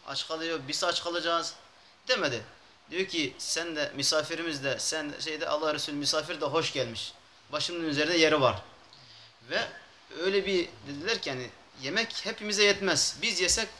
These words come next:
misafir aç kalacak. Misafir, e, şey, e, yese, biz yemesek misafir utanacak, yemeyecek." <coughs> Dedi ki hanımla, "Yemeği koyduğun zaman biz de beraber oturalım, utanmasın diye,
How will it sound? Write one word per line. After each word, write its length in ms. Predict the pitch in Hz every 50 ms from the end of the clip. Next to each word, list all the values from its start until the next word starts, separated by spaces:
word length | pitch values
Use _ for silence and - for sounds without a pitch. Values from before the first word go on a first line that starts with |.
| - - - -
misafir 380 | 160 - - 185 180 185 196
aç 220 | 175 170 160 - -
kalacak. 320 | 139 127 117 110 113 104 - - - - - - - -
Misafir, 460 | - - - - 170 170 - 196 202 - - - - - - -
e, 280 | 139 143 143 143 131 131
şey, 200 | - - 165 165
e, 80 | 160 - - - 131 131 135 135 131 160
yese, 420 | 170 180 180 - 160 147 139 - -
biz 200 | 156 185 185 196
yemesek 460 | 208 202 175 160 - - 220 208 -
misafir 400 | 170 156 - 180 185 180 190 190
utanacak, 420 | 175 - 185 190 190 196 190 -
yemeyecek." 420 | 185 180 175 160 143 117 120 113 - - - - -
<coughs> 760 | - - - - - 139 123 - - - - - - - -
Dedi 200 | 151 - 233 254
ki 100 | - 214
hanımla, 420 | 196 185 175 160 147 139 147 175 - - - - - - - - - - - - - - - - - - - - - - - - - -
"Yemeği 280 | 151 165 185 196 202 202
koyduğun 400 | 196 202 202 202 196 208 208 208
zaman 360 | 180 170 165 151 151 156 - - - - - - - - - - - _ _ -
biz 160 | - 196 180 175
de 100 | 180 175
beraber 300 | 170 160 156 147 147 143
oturalım, 380 | 143 135 - 139 139 131 131
utanmasın 540 | 131 127 - 180 180 170 151 135 - 139 127
diye, 240 | 123 127 139 -